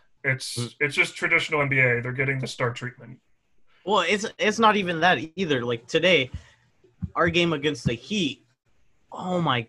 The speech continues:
Speaker 2: so many fouls were called against us. Even Marcus Smart fouled out in the third quarter, which is surprising.
Speaker 1: Yeah.
Speaker 2: And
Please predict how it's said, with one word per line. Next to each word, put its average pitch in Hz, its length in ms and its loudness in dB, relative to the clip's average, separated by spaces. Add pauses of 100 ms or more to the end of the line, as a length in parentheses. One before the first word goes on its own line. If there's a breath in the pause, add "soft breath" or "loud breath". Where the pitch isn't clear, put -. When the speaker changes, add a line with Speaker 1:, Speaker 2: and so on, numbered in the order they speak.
Speaker 2:
so 208 340 0
many 202 300 0
fouls 151 720 0 (360)
were 127 100 -6
called 156 260 2
against 131 260 0
us. 127 200 -6
Even 214 240 0
Marcus 196 420 2
Smart 165 400 0
fouled 156 340 2
out 165 300 4 (920)
in 143 160 2
the 139 100 2
third 160 340 4
quarter, 180 680 2 (1400)
which 127 200 -6
is 147 160 -6
surprising. 139 720 0 (720)
Speaker 1:
Yeah. 156 280 6
Speaker 2:
And 143 160 4